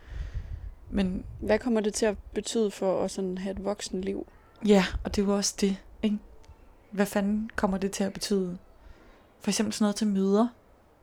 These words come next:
Speaker 1: Til møder, eller hvis jeg skal til konference, eller hvis jeg skal til foredrag og sådan noget. Jeg kan jo ikke sidde og falde i søvn. Altså, både fordi det er mega flovt. Det er jo endnu mere flovt, når man er voksen.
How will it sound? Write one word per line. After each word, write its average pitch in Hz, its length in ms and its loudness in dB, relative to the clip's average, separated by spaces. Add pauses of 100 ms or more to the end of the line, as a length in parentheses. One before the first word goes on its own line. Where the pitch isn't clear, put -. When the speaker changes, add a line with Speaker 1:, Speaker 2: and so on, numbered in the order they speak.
(360)
Speaker 1:
Til - 120 -4
møder, 196 340 2 (160)
eller 190 160 4
hvis 185 200 -2
jeg 180 60 -8
skal - 200 -14
til 175 300 0 (400)
konference, 180 880 -2
eller 175 280 -4 (360)
hvis - 120 -4
jeg 190 80 -2
skal - 100 -8
til - 140 -12
foredrag 175 600 -2
og 185 60 -12
sådan - 100 -6
noget. 185 140 -6
Jeg - 80 -4
kan 170 60 -4
jo 175 40 0
ikke - 120 -2
sidde 202 140 2
og 190 40 -2
falde 185 180 -2
i - 20 -10
søvn. - 400 0 (920)
Altså, 220 320 10 (400)
både 226 120 10
fordi 208 200 4
det 190 120 0
er 196 40 2
mega 202 200 4
flovt. 214 560 -4
Det 202 120 -2
er 208 40 6
jo 208 60 8
endnu 208 160 8
mere 170 140 4
flovt, 175 260 2
når 190 80 0
man 165 120 2
er 165 40 0
voksen. 180 420 -2